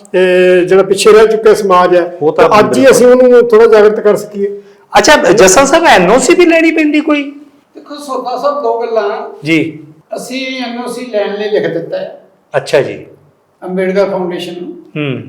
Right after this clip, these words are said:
Speaker 3: ਅਹ, ਅਸੀਂ ਮਹੀਨਾ ਕੁ ਵੇਟ ਕਰਾਂਗੇ।
Speaker 2: ਜੀ।
Speaker 3: ਉਸ ਤੋਂ ਬਾਅਦ ਨਾ ਆਇਆ ਤਾਂ ਫਿਰ ਦੁਬਾਰਾ ਲਿਖਾਂਗੇ।
Speaker 2: ਜੀ।
Speaker 3: ਨਾਲ ਦੀ ਨਾਲ ਅਸੀਂ, ਅਹ, ਟਰਾਂਸਲੇਟਰ ਲੱਭਣੇ ਸ਼ੁਰੂ ਕੀਤੇ ਹੋਏ।
Speaker 2: ਜੀ।
Speaker 3: ਤੇ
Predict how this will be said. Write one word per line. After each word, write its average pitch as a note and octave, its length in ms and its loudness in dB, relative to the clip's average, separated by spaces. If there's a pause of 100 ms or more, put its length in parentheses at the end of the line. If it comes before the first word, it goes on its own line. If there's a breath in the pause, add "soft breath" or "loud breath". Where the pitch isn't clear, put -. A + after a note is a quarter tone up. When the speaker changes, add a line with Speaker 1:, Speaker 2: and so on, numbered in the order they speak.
(480)
Speaker 3:
ਅਹ, F3+ 1400 -10
ਅਸੀਂ A#3 300 -12
ਮਹੀਨਾ F#3 300 -6
ਕੁ G3 120 -6
ਵੇਟ F#3+ 280 -4
ਕਰਾਂਗੇ। - 480 -10 (160)
Speaker 2:
ਜੀ। C#3 480 -6 (300)
Speaker 3:
ਉਸ F#3 100 -16
ਤੋਂ G3+ 200 -12
ਬਾਅਦ G3+ 320 -2
ਨਾ F3 60 -4
ਆਇਆ G3 340 -2
ਤਾਂ G3 140 -6
ਫਿਰ F3+ 160 -8
ਦੁਬਾਰਾ E3 300 -8
ਲਿਖਾਂਗੇ। F#3+ 460 -12 (320)
Speaker 2:
ਜੀ। B2+ 380 -6 (240)
Speaker 3:
ਨਾਲ F3 320 -2
ਦੀ A#3 100 -6
ਨਾਲ G3+ 340 -4
ਅਸੀਂ, F#3 440 -12 (600)
ਅਹ, F3 480 -6
ਟਰਾਂਸਲੇਟਰ F#3+ 600 -6
ਲੱਭਣੇ F#3+ 320 -6
ਸ਼ੁਰੂ F#3+ 220 -10
ਕੀਤੇ G#3+ 340 -12
ਹੋਏ। - 220 -12 (240)
Speaker 2:
ਜੀ। C#3 400 -8 (640)
Speaker 3:
ਤੇ G3+ 180 -4